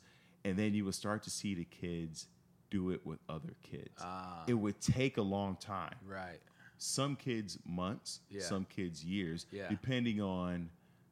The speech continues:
Speaker 1: uh, you know, i-, I Q and
Speaker 2: Uh-huh.
Speaker 1: how much,
Speaker 2: Uh-huh.
Speaker 1: what their backstory is, things like that.
Speaker 2: Mm-hmm.
Speaker 1: But it eventually, and then it gets to a place, and I've seen this, where you don't have to do it at all.
Speaker 2: Right.
Speaker 1: Because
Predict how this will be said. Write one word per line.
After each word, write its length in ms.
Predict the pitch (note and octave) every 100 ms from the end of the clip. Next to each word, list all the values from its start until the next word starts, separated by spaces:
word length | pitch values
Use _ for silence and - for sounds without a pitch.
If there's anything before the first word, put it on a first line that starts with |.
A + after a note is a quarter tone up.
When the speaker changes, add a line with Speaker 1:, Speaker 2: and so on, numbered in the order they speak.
| -
Speaker 1:
uh, 540 | E2 D#2+ D2+ D2 C#2+ C#2 -
you 140 | G2
know, 200 | D2+ C2+ -
i-, 120 | F2+ -
I 200 | D#2+ E2+
Q 640 | F2+ - B2 A#2+ A2+ A#2 F#2+
and 140 | F2
Speaker 2:
Uh-huh. 300 | D#2 - E2
Speaker 1:
how 80 | F2+
much, 220 | F2 E2+ F#2
Speaker 2:
Uh-huh. 80 | F#2+
Speaker 1:
what 80 | F2+
their 120 | D#2+
backstory 680 | D2+ G#2+ G2+ - G2 F#2+ F#2
is, 140 | F2
things 280 | - E2 D#2
like 200 | D2 -
that. 320 | G#2+ F#2 E2
Speaker 2:
Mm-hmm. 180 | F#2+ F#2 F#2 G2+ -
Speaker 1:
But 280 | A2+ G#2 F2+ - -
it 140 | G2 F#2
eventually, 960 | E2 E2 A2 B2 - G#2+ G2+ G2 F#2 - - -
and 200 | G2+ G2
then 220 | D3+ F#3+
it 60 | C3
gets 280 | A2+ E2+
to 200 | - G2+
a 40 | E2+
place, 580 | - F#2 E2 E2 - - -
and 100 | F#2
I've 160 | G2 G2+
seen 380 | - D#3+ D3+ F2+
this, 320 | - - - - - - -
where 680 | F#2 G#2 G2 F#2+ F2+ F2 E2+ - - G2
you 180 | G2
don't 180 | A#2 A2+
have 180 | G#2+ G2+
to 60 | F2+
do 220 | F#2 F#2+
it 80 | E2
at 120 | E2
all. 360 | G2 D#2+ C#2 -
Speaker 2:
Right. 260 | - F2+ D#2 - - - -
Speaker 1:
Because 720 | G#2+ - A2 G2+ F#2 F2